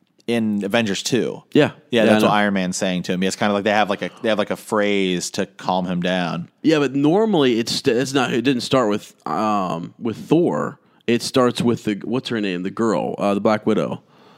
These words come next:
Speaker 2: Um,
Speaker 1: Yeah, yeah, yeah, yeah.
Speaker 2: that she's the one who does that,
Speaker 1: Yeah.
Speaker 2: and then when the other, when they use it or whatever, it's a re-, it reminds them
Speaker 1: Right,
Speaker 2: of
Speaker 1: yeah.
Speaker 2: her in that
Speaker 1: Yeah.
Speaker 2: situation. Yeah.
Speaker 1: Yeah.
Speaker 2: So it was just kinda funny to see him start to use that, and then it didn't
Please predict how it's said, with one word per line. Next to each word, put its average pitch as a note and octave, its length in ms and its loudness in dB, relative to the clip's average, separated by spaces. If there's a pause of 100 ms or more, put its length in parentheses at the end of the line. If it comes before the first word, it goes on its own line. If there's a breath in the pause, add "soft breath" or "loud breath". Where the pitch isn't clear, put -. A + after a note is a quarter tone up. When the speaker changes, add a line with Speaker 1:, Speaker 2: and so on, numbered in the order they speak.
(340 soft breath)
Speaker 2:
Um, G#2 300 6
Speaker 1:
Yeah, D#3 80 6
yeah, B2 260 2
yeah, G2 280 2
yeah. D#2+ 100 -2
Speaker 2:
that - 160 2
she's D#3+ 320 4
the B2 80 4
one A#2+ 180 4
who A2 120 2
does A#2 320 2
that, G2+ 260 2
Speaker 1:
Yeah. B2+ 140 6
Speaker 2:
and A2+ 140 6 (180)
then - 40 -8 (280 loud breath)
when A#2+ 180 4
the A2 140 4
other, A#2+ 120 2
when A2+ 200 2
they C3+ 140 6
use A2 380 4
it G#2+ 100 4
or G2+ 80 4
whatever, G2+ 340 2
it's - 180 -2
a G#2 60 2
re-, G2+ 180 2
it - 140 -2 (320)
reminds G#2+ 420 2
them A#2 120 6
Speaker 1:
Right, F#2 40 2
Speaker 2:
of F2+ 100 -2
Speaker 1:
yeah. A2 140 2
Speaker 2:
her F#2 220 2
in F2 80 -4
that - 160 -8
Speaker 1:
Yeah. G#2+ 140 2
Speaker 2:
situation. D#2+ 400 -4
Yeah. D2 100 -2
Speaker 1:
Yeah. D2 200 -2 (320 loud breath)
Speaker 2:
So F#2+ 380 0
it G#2+ 40 4
was B2+ 120 6
just A#2 120 0
kinda A#2+ 180 4
funny B2 420 4
to A2 80 2
see A2 220 2
him G2 180 0
start G#2 220 2
to G2+ 80 -2
use A2 240 2
that, G2+ 160 2
and F#2 100 -2
then G#2 80 0
it G#2+ 140 -2
didn't A2+ 180 0